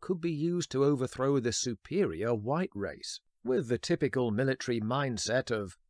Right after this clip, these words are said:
"If we're afraid to kill with it, then we'll just kill it," they decide to mount an expedition to Cambodia's Angkor to find and destroy the supernatural knowledge to stop anyone else from using it.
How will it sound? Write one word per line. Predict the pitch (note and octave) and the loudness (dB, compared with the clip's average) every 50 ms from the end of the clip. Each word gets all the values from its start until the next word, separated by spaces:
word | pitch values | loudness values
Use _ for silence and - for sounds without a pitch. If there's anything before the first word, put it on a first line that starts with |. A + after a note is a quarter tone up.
| _ _ | _ _
"If | - F2 - | -12 -10 -8
we're | F2+ G2 F2+ F2 | -6 -4 -4 -4
afraid | F#2 - - C#3 C#3+ C#3 A2 - | -6 -2 2 4 4 4 2 0
to | G#2+ | -4
kill | - - D3 E3+ D#3+ B2 | -4 0 0 2 2 2
with | F#2 F#2+ G2+ G#2+ D3 | 0 -2 0 2 2
it, | F3 F3 - - _ _ - | 0 0 -2 -10 _ _ -8
then | F#2 A2+ A#2 G#2+ A2 | -6 -4 -4 -2 -2
we'll | A2+ A2 | -2 -2
just | G2 - B2 G#2 G2+ - - | -2 -2 -2 -4 -4 -6 -6
kill | - - F#3+ D#3+ G2+ | -2 0 0 2 2
it," | A#2 D3 - - - _ _ _ - | 0 -2 -4 -6 -12 _ _ _ -6
they | G#2 C3 C#3+ | 0 0 0
decide | D3 E3 D3+ - - G3 A3+ B3+ B3+ G#3 | 2 0 0 0 0 0 0 0 0 0
to | - D#3 | 0 0
mount | C3+ C3+ C3+ D3+ D3+ C#3 | 0 2 2 2 2 2
an | C3 C3+ C3+ | 0 -2 0
expedition | - C3+ C#3 - - - C3 A2+ D3 D#3+ D#3 - - D2+ D#2+ - | -2 -2 -4 -2 -2 -2 0 0 2 0 0 0 -2 -4 -6 -8
to | - G#2 | -10 -10
Cambodia's | - - A2+ A#2 A2 G2+ A#2+ C3 D3 C#3+ C3+ C#3 C3+ C#3 C#3+ C3+ - _ - | -6 -4 -2 -2 0 2 4 4 4 4 2 2 2 2 2 0 -2 _ -4
Angkor | C#3+ D#3 E3+ F3 D#3+ - A#2 D#2 - - - - - | -4 -2 -2 -2 -2 -4 -4 -6 -6 -8 -14 -16 -14
to | - F2 - | -12 -12 -10
find | - G#2+ A2+ B2+ C3+ C3 C3 A#2+ | -6 -4 -2 0 0 0 0 0
and | A#2+ A#2 G#2+ | -2 -2 -2
destroy | A#2+ - - - - C#3+ A#2+ A2+ B2+ C3+ A#2+ | -2 -4 -4 -2 0 2 4 4 4 4 2
the | G2 F#2+ | 0 -2
supernatural | F#2+ - - D3 D3+ - B2 A#2+ B2+ C3 C3 - - - C3+ B2 A2+ A2 | -4 -2 -2 -2 -2 -2 -2 -2 -2 -2 -2 -2 -4 -2 -2 0 0 0
knowledge | G#2+ A#2+ D#3 D#3 A2 G2+ G#2 A#2 A2+ - - - _ | 0 2 2 2 2 2 -2 -4 -4 -8 -12 -14 _
to | - - | -8 -6
stop | - - - B2 A#2+ - A#2+ | -4 -2 0 -2 0 0 0
anyone | A#2+ B2 B2 A#2 A#2 A#2 B2 | -2 0 0 0 0 0 0
else | D#3 G3+ G#3+ - | 0 -2 -2 -4
from | - - G#2 E2 E2+ | -4 -6 -6 -6 -6
using | F2+ F#2+ F#2 F2 G2 F2+ | -8 -8 -8 -8 -8 -8
it. | F2 D2 - - - | -10 -12 -14 -18 -20